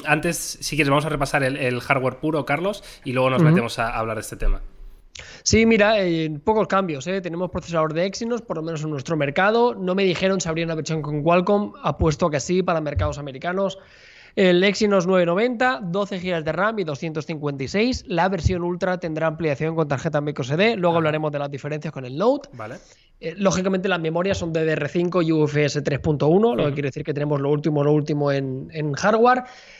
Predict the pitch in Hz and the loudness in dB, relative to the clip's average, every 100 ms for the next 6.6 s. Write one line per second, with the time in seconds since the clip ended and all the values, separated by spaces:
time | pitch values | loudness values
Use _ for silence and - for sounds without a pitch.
0 | - 214 196 277 254 226 180 170 233 185 | -2 4 6 6 6 4 4 2 2 2
1 | 175 175 220 240 233 208 196 185 156 220 | 0 0 -2 -2 -2 0 0 2 2 2
2 | 220 196 202 180 196 233 220 226 220 208 | 2 2 0 -4 -2 -2 0 -2 -2 -2
3 | 196 185 180 175 170 151 170 156 151 151 | -4 -2 0 0 0 0 0 0 0 4
4 | 196 202 185 170 160 170 185 180 170 165 | 6 6 2 0 0 0 0 0 -2 -2
5 | 170 156 143 147 120 180 165 - _ - | -2 -2 0 -2 2 4 4 2 _ -8
6 | 135 - 117 110 104 104 | -8 -6 -12 -14 -18 -20